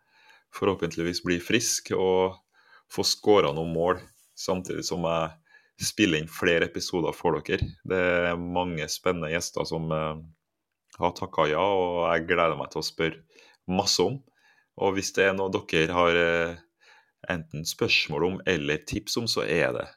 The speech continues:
det er bare å sende inn. Om dere har forslag til spalter som passer enda bedre, eller hva dere liker. Jeg vil at det her skal bli vår reise,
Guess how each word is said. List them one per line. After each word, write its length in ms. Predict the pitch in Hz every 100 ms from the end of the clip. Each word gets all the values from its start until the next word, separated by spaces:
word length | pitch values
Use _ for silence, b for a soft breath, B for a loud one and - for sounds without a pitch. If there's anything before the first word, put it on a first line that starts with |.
| _
det 140 | 85 76
er 80 | 76
bare 180 | 85
å 100 | 78
sende 300 | 78 - 82
inn. 160 | 67 67 _ _ -
Om 100 | 82
dere 240 | 85 85 71
har 60 |
forslag 520 | - - 90 - -
til 240 | - 78 76 - -
spalter 720 | - - 95 90 85 - 67
som 180 | - 80
passer 680 | - 87 - - 67 69 -
enda 280 | 90 78 67
bedre, 460 | 71 69 57 -
eller 160 | 78 71
hva 220 | - 80
dere 140 | - 71
liker. 400 | 78 71 - - B B B B B B _
Jeg 400 | - 92 90 87
vil 160 | 87 87
at 100 | 85
det 100 | 82
her 80 | 82
skal 220 | - 85
bli 160 | 80 80
vår 360 | 80 85 87
reise, 500 | 90 90 87 92 107